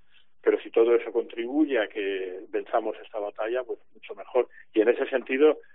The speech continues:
estoy, estoy cerca de, de Adam Silver, aunque, eh, yo, eh,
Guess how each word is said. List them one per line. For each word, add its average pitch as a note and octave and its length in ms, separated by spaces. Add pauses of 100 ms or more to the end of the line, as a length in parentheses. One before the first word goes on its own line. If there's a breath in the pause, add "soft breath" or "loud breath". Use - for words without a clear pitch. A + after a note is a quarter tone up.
(140 soft breath)
estoy, A2+ 720
estoy - 220
cerca B2 360
de, G2 360 (100)
de F#2 460
Adam G#2+ 280
Silver, B2+ 320
aunque, F#2+ 380 (400)
eh, F#2+ 400
yo, A#2 480
eh, G#2 100